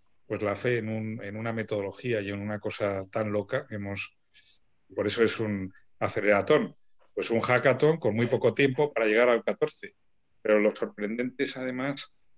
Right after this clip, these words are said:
eh, la dimensión internacional de los, de los equipos, porque hemos tenido, me corriges, gente de Panamá, de México, de, de Holanda, sí, de, de Estados Unidos, de algún otro que hemos tenido gente de otras na-,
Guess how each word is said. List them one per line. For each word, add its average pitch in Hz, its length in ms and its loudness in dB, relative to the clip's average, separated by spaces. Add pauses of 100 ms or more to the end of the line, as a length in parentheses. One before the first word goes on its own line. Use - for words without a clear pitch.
(140)
eh, 110 280 -8
la 110 120 6
dimensión 104 480 2
internacional 117 680 -2
de 120 100 0
los, 113 460 0 (420)
de 117 80 6
los 107 160 4
equipos, 104 560 -2
porque 101 180 -6
hemos 110 220 -4
tenido, 127 400 0
me 110 120 -2
corriges, 117 720 -2 (360)
gente 110 240 2
de 107 120 6
Panamá, 117 640 0
de 107 120 2
México, 131 880 -2 (420)
de, 98 720 4
de 95 140 4
Holanda, 131 680 4 (240)
sí, 147 460 -2
de, 90 560 -2
de - 60 -18 (400)
Estados 98 380 4
Unidos, 123 680 4
de 107 100 2
algún 113 200 4
otro 123 220 2
que 117 220 -4
hemos 117 240 -2
tenido 117 180 2
gente 117 300 -2
de 113 60 4
otras 110 240 -4
na-, 110 160 -6